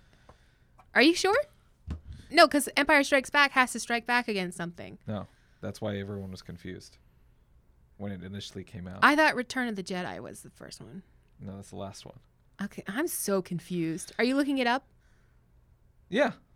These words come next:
Speaker 1: Okay. Well, we'll, I'll just wait.
Speaker 2: Look, all I'm saying is,
Speaker 1: <laughs>
Speaker 2: it's been a while since I've seen the original trilogy.
Speaker 1: Yeah, same. Same, same, same.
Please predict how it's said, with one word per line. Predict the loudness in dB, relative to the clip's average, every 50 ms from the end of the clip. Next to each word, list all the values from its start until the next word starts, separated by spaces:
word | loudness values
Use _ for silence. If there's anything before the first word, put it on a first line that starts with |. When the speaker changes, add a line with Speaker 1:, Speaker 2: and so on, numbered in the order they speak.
| -8
Speaker 1:
Okay. | -6 -6 -6 -8 -8 -10 -16 _ _ -20 -20 -20 -20 _ _ _ _ _ _ _ _ _ _ _ _
Well, | -8 -6 -6 -6 -6 -8
we'll, | -10 -10 -8 -8 -10 -10 -14 -18 _ -10
I'll | -8 -8 -8
just | -8 -10 -12
wait. | -12 -14 -14 -16 _ _ _ _ _ _ _ _ _ _ _ _ _ _ _ _ _ _ _ _ _ _ _ _ _ _ -20 _ -20 -20 _ -6
Speaker 2:
Look, | -6 -6 -6 -6 -14 _ _ _ _ _ _ _ _ -10
all | -6 -6 -6
I'm | -6 -6
saying | -8 -8 -10 -10 -10
is, | -12 -14 -16 -18 -20 -14 -14 -14 -14 -14 -20 -20 _
Speaker 1:
<laughs> | -8 -6 -6 -6 -6 -8 -8
Speaker 2:
it's | -8 -6 -4
been | -2 0
a | 2
while | 2 2 2
since | 0 0 0 -2
I've | -2 0
seen | -2 -2 -2
the | 0 0
original | 2 2 2 2 2 0 -2 -2 -4
trilogy. | -2 -4 -4 -4 -2 0 4
Speaker 1:
Yeah, | 4 4
same. | 4 4 2 4 4 4 2 0 -2 -8 -12 _ _ _ _ _ _ _ _ _ _ _ _ _ _ _ -16
Same, | -4 -2 -2 0
same, | 2 0 0
same. | 2 2 0 0 0 -2